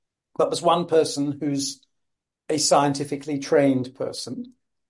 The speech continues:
who's coming out of a long-term marriage, who talks about the clinical trials that indicate the benefits to mental as well as physical health of this kind of exercise,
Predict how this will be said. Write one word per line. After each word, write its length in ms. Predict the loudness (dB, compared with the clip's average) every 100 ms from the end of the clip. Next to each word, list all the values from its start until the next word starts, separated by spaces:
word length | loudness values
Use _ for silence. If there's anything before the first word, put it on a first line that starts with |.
| _ _ _
who's 280 | -4 -4 -2
coming 360 | -2 0 2 2
out 260 | 2 2
of 560 | 4 2 0 -6 -18 -20 _ _ _ _ -2
a 80 |
long-term 560 | 2 2 2 -2 -4 -4
marriage, 720 | -4 -6 -8 -10 -10 -16 -20 _ _ _
who 160 | -8 -8
talks 400 | -2 -2 0 -4
about 580 | 0 2 2 -2 -6 -14 _ _ _
the 720 | -8 -4 -4 -6 -8 -10 -14 -18 _ _ _ -2
clinical 380 | 2 4 2 -2
trials 600 | 0 0 0 -6 -10 -12
that 160 | -10 -6
indicate 640 | -4 -4 -4 -6 -8 -16 _ _ _ _ -4
the 320 | -2 -2 -4 -14 2
benefits 640 | 4 6 2 -4 -8 -14
to 200 | -8 -4
mental 400 | 0 2 0 -4
as 140 | -6 -6
well 140 | -6
as 140 | -6
physical 420 | -6 -8 -8 -8 -2
health 300 | 2 2 0
of 120 | -10
this 140 | -10 -10
kind 240 | -6 -4
of 80 | -4
exercise, 800 | -6 -8 -10 -10 -12 -14 -16